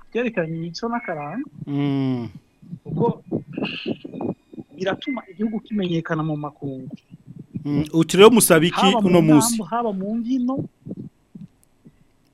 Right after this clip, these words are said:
Speaker 1: twe twasaba yuko bakurikirana nk-, nk'ibindi bihugu, ko
Speaker 2: Mhm.
Speaker 1: ibihu-, ibihugu,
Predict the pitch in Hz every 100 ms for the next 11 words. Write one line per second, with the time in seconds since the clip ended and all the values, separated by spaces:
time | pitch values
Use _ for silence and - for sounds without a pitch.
0 | _ _ _ _ - - _ _ _ -
1 | - - 214 - 214 180 170 180 208 214
2 | 190 202 - 180 - _ _ _ _ _
3 | 151 156 - 196 262 247 190 185 254 202
4 | 262 277 240 185 220 254 175 151 247 262
5 | - 123 113 135 170 202 285 - _ _
6 | 185 240 330